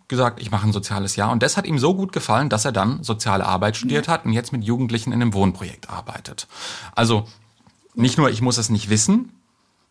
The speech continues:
Speaker 1: sondern Berufswünsche können sich auch verändern. Oder eben auch die andere Variante, dass der Berufswunsch eben nicht klappt. So hatten wir zum Beispiel den Schornsteinfeger Tim,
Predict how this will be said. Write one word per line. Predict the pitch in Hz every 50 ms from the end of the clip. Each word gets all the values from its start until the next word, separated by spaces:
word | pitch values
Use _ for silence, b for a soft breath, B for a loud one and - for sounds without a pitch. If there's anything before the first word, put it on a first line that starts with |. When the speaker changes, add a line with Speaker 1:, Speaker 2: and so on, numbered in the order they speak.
| _
Speaker 1:
sondern | - 117 123 131 135 131 135 131 - 113
Berufswünsche | 113 120 110 135 151 - - 147 - - 147 135 - - 117 135 143 135 143 120
können | - - 123 131 139 123
sich | 117 113 107 -
auch | 101 107
verändern. | - - - - 107 127 135 117 95 87 101 113 120 - B B B B B B B B B
Oder | - 139 147 170 180 190 - -
eben | 147 151 156 156 -
auch | - 120 139 170 190 139 - - - - _ _ _ _ _ _ _ _ _ _
die | - 120
andere | 104 110 113 113 120
Variante, | 120 123 120 135 131 135 139 147
dass | 131 131 -
der | - 135
Berufswunsch | 120 123 113 131 127 - - 143 123 131 135 131 -
eben | - 131 117 117 113
nicht | 113 113 113 -
klappt. | - 120 139 180 - - - B B B B B B
So | - - 113 107
hatten | - - - 131 120
wir | 110 117 107
zum | 110 - 107
Beispiel | 101 107 107 - - 101 92
den | 98 92 90 87 90
Schornsteinfeger | - - 107 117 117 - 120 113 110 - 143 143 151 160 170 170 - -
Tim, | - - 131 139 151 190 214